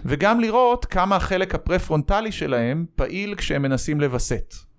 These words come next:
אוקיי? אז אתה יכול לחשוב על זה ש-, אמ, אה, זה אותו מראה, זה כמו הבדיקה של הגז והברקס.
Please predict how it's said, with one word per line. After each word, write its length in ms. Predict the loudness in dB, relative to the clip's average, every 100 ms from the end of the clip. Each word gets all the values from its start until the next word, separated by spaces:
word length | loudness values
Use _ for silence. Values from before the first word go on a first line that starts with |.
| -20 -20 -16 -10
אוקיי? 360 | -2 0 0 -4 _ -20 -16 -12 -12 -12 -4
אז 420 | 2 2 2 -6 -12 -20 -20 -20 -8 -4
אתה 140 | -2
יכול 180 | 2 2
לחשוב 300 | 2 2 2
על 80 | 2
זה 180 | 2
ש-, 120 | 0 2
אמ, 960 | 2 2 0 -2 0 0 0 0 -2 -6 _ -20 -20 -20 -6
אה, 60 | -4 -2 -2 -2
זה 120 | 0
אותו 240 | 2 4
מראה, 240 | 4 4 2 -2
זה 80 |
כמו 220 | -2 2 2
הבדיקה 380 | 2 0 0
של 140 | 2 2
הגז 300 | 2 2 2
והברקס. 680 | 0 0 -4 -4 -8 -10